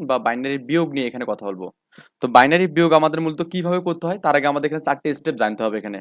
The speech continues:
সে জানার বিষয়গুলো হচ্ছে এরকম আপনার, যে আপনি এখানে, আহ, জিরোর সাথে জিরো বিয়োগ করতে পারেন, তাই না? আচ্ছা, তারপরে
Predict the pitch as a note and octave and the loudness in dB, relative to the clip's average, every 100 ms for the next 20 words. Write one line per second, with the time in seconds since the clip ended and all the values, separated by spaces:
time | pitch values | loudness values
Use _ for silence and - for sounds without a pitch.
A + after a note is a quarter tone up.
0 | - - B2 C3 C#3+ C3 C3 D3+ D3+ D3+ | -12 -2 0 2 0 -2 -8 -6 -4 -4
1 | E3 C#3+ D3 C3+ C#3+ A3 - _ _ _ | -6 -6 -8 -6 -8 -8 -12 _ _ _
2 | _ _ _ - C#3+ D3+ D#3+ E3+ E3+ F3 | _ _ _ -2 -2 0 -4 -4 -2 -2
3 | C#3 B2+ B2 B2 - _ - B2 C#3 E3 | -2 0 0 -2 -6 _ -16 -10 -4 -2
4 | E3 E3+ F3 D#3 E3 D#3 D#3+ E3 E3 C#3+ | -4 -6 -4 0 0 2 0 -2 -4 0
5 | C#3+ D#3 D3 G3+ A#3+ - _ _ _ _ | 0 -2 -6 -8 -12 -16 _ _ _ _
6 | _ _ - A2+ - G2 _ _ _ _ | _ _ -12 -12 -12 -18 _ _ _ _
7 | _ _ _ - A#2 B2+ | _ _ _ -8 -6 -4